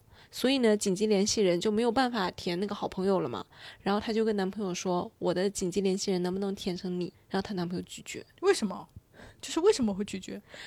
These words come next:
Speaker 1: 她男朋友就是说，大概意思呢，就是觉得紧急联系人是一个 serious thing，就是我们两个，我需要就是更加了解你，填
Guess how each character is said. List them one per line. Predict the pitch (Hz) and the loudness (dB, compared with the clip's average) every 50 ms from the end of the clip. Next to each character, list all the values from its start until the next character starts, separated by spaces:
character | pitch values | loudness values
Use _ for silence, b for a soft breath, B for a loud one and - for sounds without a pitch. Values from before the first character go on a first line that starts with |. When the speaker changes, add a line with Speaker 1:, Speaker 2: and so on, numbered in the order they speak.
| B B B | B B B
Speaker 1:
她 | - - 277 | -6 -4 -2
男 | 247 220 214 | 0 0 -2
朋 | 233 254 269 | -2 -2 0
友 | 226 202 | 0 0
就 | 202 - 208 | 0 0 -2
是 | 208 | -2
说， | 208 - - 214 202 202 196 - b b b b b | -2 -2 0 0 2 2 0 -2 b b b b b
大 | 277 240 | -4 -2
概 | 233 220 | 0 0
意 | - 214 | 0 0
思 | 220 - - 202 | -2 -2 -2 0
呢， | 190 190 | 0 0
就 | 196 - | 0 0
是 | 196 - - 196 185 185 208 b b b b b b | -2 -2 0 0 0 -2 -2 b b b b b b
觉 | - 208 208 | 4 6 6
得 | 220 220 | 6 4
紧 | 214 - 208 175 | 2 0 -2 -2
急 | 180 185 | -2 0
联 | 190 185 180 190 | 0 2 2 0
系 | - - 196 | 0 0 0
人 | 180 180 190 | 0 0 0
是 | - - 190 | -2 -2 -2
一 | 185 | -2
个 | 180 - - - - _ | -2 -2 -4 -6 -12 _
serious | - - - - 220 214 208 208 190 185 - - - | -6 -4 0 4 6 6 6 6 4 0 -2 -6 -4
thing， | - 180 - - 214 _ _ b b b b b b | -4 -4 -4 -6 -12 _ _ b b b b b b
就 | - 240 | -2 0
是 | 196 - 214 | 4 4 6
我 | 196 185 | 6 4
们 | 175 180 202 | 4 2 2
两 | 226 220 196 185 | 2 2 2 2
个， | 180 190 180 175 | 0 0 0 2
我 | - - 202 | 2 4 4
需 | 202 - - 233 | 4 4 4 4
要 | 214 202 190 - | 4 4 4 2
就 | - - - | -2 -4 -4
是 | 208 - - 202 202 | -2 0 0 0 0
更 | - - 247 220 202 | 0 0 0 2 4
加 | 214 214 208 | 4 4 4
了 | 190 190 180 180 | 2 2 0 0
解 | 175 - 190 185 | 0 0 0 0
你， | 185 180 180 - - 220 - | 2 0 -2 -4 -8 -12 -8
填 | - - 185 180 190 | -2 -2 0 0 0